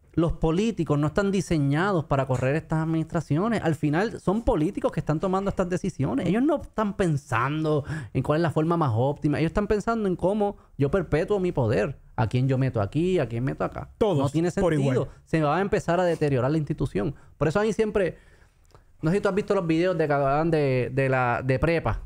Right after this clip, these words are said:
Speaker 1: de la Autoridad de Energía Eléctrica, cuando en sus principios. La joya de la corona, que venían todos los ingenieros, qué sé yo qué. Y lo mismo el Departamento de Educación. Y lo mismo la U P R.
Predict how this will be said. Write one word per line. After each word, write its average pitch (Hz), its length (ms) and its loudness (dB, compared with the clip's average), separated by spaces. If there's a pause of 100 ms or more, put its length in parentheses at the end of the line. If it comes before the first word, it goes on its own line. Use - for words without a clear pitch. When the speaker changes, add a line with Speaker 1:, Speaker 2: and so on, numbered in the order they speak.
Speaker 1:
de 135 140 2
la 135 60 2
Autoridad 135 260 2
de 151 100 2
Energía 175 200 2
Eléctrica, 160 520 0
cuando 135 420 2
en 135 100 2
sus 139 120 -2
principios. 123 600 0
La 147 120 2
joya 269 280 2
de 262 80 2
la 240 120 0
corona, 254 580 2
que 226 120 2
venían 233 300 0
todos 254 160 2
los 240 60 -2
ingenieros, 226 640 -2
qué 214 100 0
sé 220 100 2
yo 226 100 0
qué. 202 240 -2 (240)
Y 127 80 0
lo 127 100 2
mismo 160 280 2
el 165 80 2
Departamento 131 580 0
de 123 60 2
Educación. 110 420 -4
Y 135 40 2
lo 135 120 2
mismo 170 400 2
la 139 140 2
U 143 100 -2
P 131 180 0
R. 104 280 -8